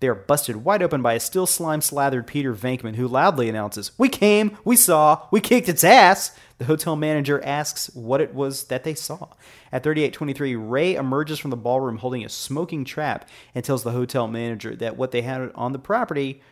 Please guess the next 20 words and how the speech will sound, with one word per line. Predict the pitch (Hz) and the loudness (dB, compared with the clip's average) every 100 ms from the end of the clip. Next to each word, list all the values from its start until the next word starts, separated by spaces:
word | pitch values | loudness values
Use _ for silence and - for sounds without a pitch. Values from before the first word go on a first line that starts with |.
| _ _ | _ _
was | 131 | -6
referred | - 190 180 | -4 -4 -4
to | 170 156 | -4 -2
as | 131 127 | -2 -2
a | 117 | -4
focused, | - 185 190 - | -2 -2 -2 -4
non-terminal | 139 151 147 143 139 139 | -2 -2 -4 -4 -4 -4
repeating | 135 131 123 117 113 | -6 -6 -6 -6 -6
phantasm, | - 123 120 110 - 104 110 | -6 -6 -4 -6 -8 -10 -8
or | 127 | -4
a | 110 | -4
class | - 131 135 - | -4 -6 -6 -6
five | 135 123 123 | -6 -6 -8
full | - 135 135 | -6 -6 -6
roaming | 120 117 120 117 | -6 -6 -6 -8
vapor. | 98 - 104 101 101 _ _ _ _ | -10 -14 -14 -16 -20 _ _ _ _
Real | 123 139 | -2 0
nasty | 117 110 120 - | 0 -4 -6 -10
one, | 135 127 | -16 -14
too. | - 117 | -10 -8